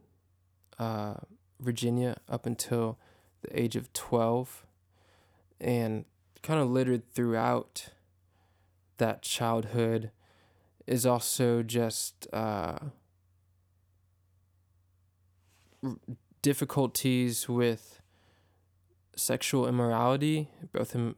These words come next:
in my thinking and my actions. And part of that was,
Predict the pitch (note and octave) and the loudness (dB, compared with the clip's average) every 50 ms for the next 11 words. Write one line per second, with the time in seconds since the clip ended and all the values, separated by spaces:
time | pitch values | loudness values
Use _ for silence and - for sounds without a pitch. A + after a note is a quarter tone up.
0 | _ - B2 A#2+ A#2 A2 - - B2 A#2+ A2+ - B2+ A#2 A#2 A2+ A2 - - A2+ | _ -4 -2 -2 -2 -2 -2 -4 -4 -4 -2 0 0 0 0 0 -2 -2 -2 -4
1 | A#2 - - - - A#2+ A#2+ A#2 - - - _ - - - - _ _ _ _ | -6 -6 -4 -2 0 0 0 -2 -4 -8 -14 _ -20 -20 -20 -20 _ _ _ _
2 | - - B2 A#2 - - C3+ B2 B2 A#2+ A#2 A#2 - C3 A#2 A#2 A#2 A#2 A#2 A2+ | -6 -4 -2 -2 0 2 2 2 4 4 2 0 0 0 0 2 2 2 2 0
3 | A2+ A2+ - - - | -2 -4 -6 -6 -8